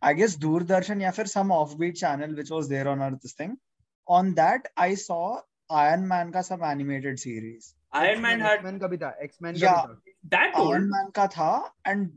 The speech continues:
Speaker 1: this was, like, uh, I don't even know which channel this was, and this was when I was in, like, a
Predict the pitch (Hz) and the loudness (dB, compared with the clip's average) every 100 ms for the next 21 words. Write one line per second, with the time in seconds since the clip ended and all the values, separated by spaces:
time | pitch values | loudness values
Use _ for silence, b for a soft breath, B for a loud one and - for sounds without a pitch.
0 | 165 180 208 226 226 - 196 247 269 - | -2 -2 -2 -4 -4 -4 2 2 2 0
1 | 180 175 165 160 160 _ _ - 196 180 | 2 2 0 -6 -14 _ _ 0 2 4
2 | 190 226 294 226 220 262 - 180 151 185 | 2 0 0 -2 -2 -4 -4 -2 -2 -4
3 | 208 202 185 175 185 240 220 208 175 170 | -6 -8 -8 -4 -6 -4 -4 -4 -4 -4
4 | 214 196 185 175 170 180 190 185 190 196 | -4 -2 -2 0 0 -2 -4 -4 -4 -6